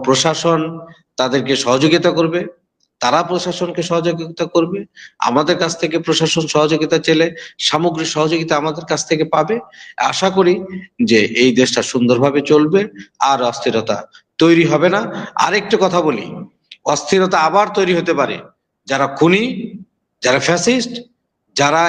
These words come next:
এতদিন মানুষের অন্যায় করেছে, অত্যাচার করেছে, আমরা চাই আইনের ভাষায় তাদের বিচার হোক, কিন্তু তারা তো অ্যারেস্ট হচ্ছে না এখনো। তাদেরকে অ্যারেস্ট করা দরকার। চুনুপুটি অ্যারেস্ট করে কি হবে?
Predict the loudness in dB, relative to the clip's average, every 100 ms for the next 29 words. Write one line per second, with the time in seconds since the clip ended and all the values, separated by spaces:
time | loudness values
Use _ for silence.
0 | 0 -4 -4 0 2 2 0 0 0 2
1 | 2 2 2 2 2 2 2 0 2 0
2 | 0 0 2 2 0 -6 -8 -16 -10 -2
3 | 0 2 2 2 0 -2 -4 -2 -2 2
4 | 2 0 -2 0 0 0 0 0 0 2
5 | 2 0 -2 -8 -20 -20 -8 0 2 4
6 | 2 0 2 2 2 0 0 0 0 0
7 | -2 -4 -8 -14 -20 _ _ _ _ _
8 | -4 0 2 2 0 -2 0 2 2 2
9 | 0 -2 -4 -12 -16 _ -20 _ 2 4
10 | 4 4 2 2 -2 0 0 2 2 2
11 | -2